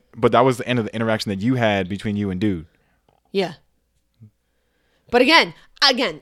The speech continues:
Speaker 2: like, I, yes, of course, I'm mad at the guy that, like, fouled me twice.
Speaker 1: Mm-hmm.
Speaker 2: But who the fuck are you? Like, listen, if my teammate's being an asshole,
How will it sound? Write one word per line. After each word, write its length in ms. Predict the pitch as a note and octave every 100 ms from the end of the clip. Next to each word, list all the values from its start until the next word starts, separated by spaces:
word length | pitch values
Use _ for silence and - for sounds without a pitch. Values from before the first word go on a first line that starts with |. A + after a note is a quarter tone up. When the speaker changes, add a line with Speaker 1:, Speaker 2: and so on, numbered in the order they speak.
| -
Speaker 2:
like, 260 | A3 G3+ -
I, 240 | A3+ C4 C4 F#3+ - _ _ _ G#3+
yes, 240 | C4+ B3+
of 80 | -
course, 200 | A#3 G#3+
I'm 140 | G3+
mad 180 | G3 F#3
at 120 | F#3
the 60 | F3
guy 360 | F3 E3+ E3+
that, 160 | E3 D#3
like, 300 | D#3+ D3 - _ _ _ _ -
fouled 320 | - E3+ E3
me 120 | D#3
twice. 440 | E3+ D3+ D3+ - -
Speaker 1:
Mm-hmm. 260 | G#2+ G#2+ G#2+ -
Speaker 2:
But 160 | D#4
who 120 | C#4 C#5 C#5+
the 120 | D4
fuck 280 | - A#4+ A#4 A#4+
are 40 |
you? 100 | E4+ -
Like, 280 | E4 E4 - - _
listen, 340 | G4 - B3 - _ C#4+
if 80 |
my 140 | D4+ C#5
teammate's 300 | - G#4+ F4
being 240 | A#3 D4 A#3
an 100 | A#3
asshole, 640 | B3 C4 A3+ F3+ E3+ -